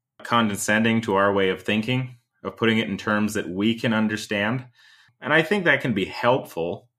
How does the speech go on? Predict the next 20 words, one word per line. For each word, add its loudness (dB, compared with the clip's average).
you -6
know, 0
that 0
he -2
speaks -2
to -2
us 0
in -4
the 0
way 0
that -4
we -6
think, -4
because -2
we 2
would -2
find -2
it -6
very 0
difficult -2